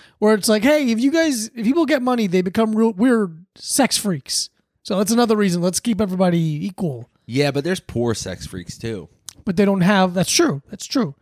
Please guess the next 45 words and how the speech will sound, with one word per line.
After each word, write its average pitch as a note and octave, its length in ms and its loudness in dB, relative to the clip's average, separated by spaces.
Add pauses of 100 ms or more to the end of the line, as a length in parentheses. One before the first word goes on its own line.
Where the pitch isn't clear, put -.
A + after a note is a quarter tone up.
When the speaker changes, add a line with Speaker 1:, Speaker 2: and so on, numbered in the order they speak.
(340)
Speaker 1:
But G3 100 -6
they G#3+ 80 0
don't A#3 160 -2
have G3 200 2
the F3+ 80 0
means F3+ 800 2 (200)
to - 80 -6
have G3 160 2
an D#3 80 0
island E3 580 0 (200)
and E3 120 -6
fly F#3 260 2
in F3 200 2
children. C#3+ 600 0 (880)
Speaker 2:
Yeah, C#3 380 2
so B2+ 160 -2
they're D3 120 2
just A#2+ 240 -2
doing C3+ 260 2
it A#2+ 100 -2
in G#2+ 180 -6
worse A2+ 300 -4
places. A2 480 -6
Speaker 1:
I F4 100 2
think G4+ 200 2
there, E4 160 2 (140)
I D4 100 2
think E4 160 0
there's C#4+ 180 2
l-, D#4 140 -4
less D4 320 0
chance F#4 340 0
for F#3+ 160 -2
them. C3 300 -6
They G#3 80 2
gotta B3+ 160 2
go C4 100 0
to A3 60 2
work. A#3+ 280 -2
They E3+ 80 -10
gotta A#3+ 120 -4
make G3 160 -4
rent. F3 440 -8
It's - 300 -10
harder. F#3+ 480 -4